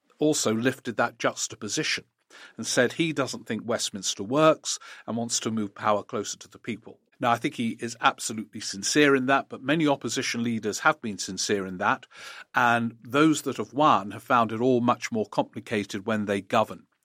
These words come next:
To give one example, when you,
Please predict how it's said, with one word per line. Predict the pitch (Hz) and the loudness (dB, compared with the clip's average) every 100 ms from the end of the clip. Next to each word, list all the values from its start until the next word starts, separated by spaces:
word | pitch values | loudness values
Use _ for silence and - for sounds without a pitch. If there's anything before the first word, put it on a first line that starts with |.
| - - | -14 -12
To | - | -10
give | 107 113 | -4 -2
one | 95 120 113 113 - | 4 6 6 4 -4
example, | 107 - 135 139 - 156 - _ _ _ _ _ _ - | -8 2 2 4 2 0 0 _ _ _ _ _ _ -10
when | 135 143 139 135 131 - | 4 6 6 6 0 -4
you, | 147 131 123 123 123 | 0 4 6 6 2